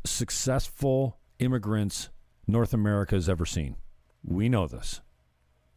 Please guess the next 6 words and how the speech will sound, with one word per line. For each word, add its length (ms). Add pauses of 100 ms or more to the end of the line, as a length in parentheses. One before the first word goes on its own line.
(560)
Yeah, 140
at 260
different 320
levels 480 (120)
for 120
different, 380